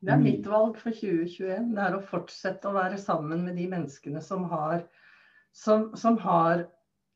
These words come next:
Speaker 1: lyst til, og som ønsker å gjøre det bedre, både først for seg selv, men også for de rundt seg. Og det er en, det er en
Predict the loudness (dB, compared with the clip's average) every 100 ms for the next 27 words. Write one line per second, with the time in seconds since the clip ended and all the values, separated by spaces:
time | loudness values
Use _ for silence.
0 | _ 0 2 0 -2 -14 -4 0 0 0
1 | -2 -2 2 2 4 0 -8 -14 -4 -2
2 | -2 -8 _ _ _ -4 0 2 2 2
3 | 0 -2 -2 0 0 0 -2 -4 -4 -10
4 | _ -2 0 0 -4 -4 -4 -4 -6 -20
5 | -10 -6 -2 -2 0 2 2 0 -12 _
6 | _ -8 -4 -2 -4 -4 -6 -4 -4 -4
7 | -4 -4 -4 -4 -8 -6 -6 -6 -14 _
8 | _ _ _ -4 0 2 2 2 2 2
9 | 0 -2 -6 -6 -2 0 -2 -4